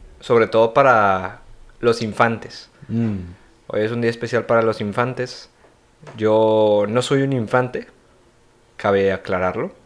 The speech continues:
Speaker 1: Sin embargo, ha sido un buen día.
Speaker 2: Mm.
Speaker 1: Sí, los días anteriores también han sido buenos días.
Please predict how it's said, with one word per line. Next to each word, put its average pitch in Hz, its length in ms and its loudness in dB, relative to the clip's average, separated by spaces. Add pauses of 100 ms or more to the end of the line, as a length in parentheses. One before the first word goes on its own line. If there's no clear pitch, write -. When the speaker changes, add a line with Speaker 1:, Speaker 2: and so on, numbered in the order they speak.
(300)
Speaker 1:
Sin 110 180 -6
embargo, 113 960 4 (1000)
ha 139 120 -4
sido 160 220 -2
un 156 100 -2
buen 139 200 0
día. 107 240 -4 (320)
Speaker 2:
Mm. 98 300 -4 (840)
Speaker 1:
Sí, 101 280 -4
los 101 160 -2
días 107 160 -4
anteriores 113 460 -2
también 110 260 -4
han 117 80 -6
sido 117 240 -2
buenos 110 260 -4
días. 123 460 -8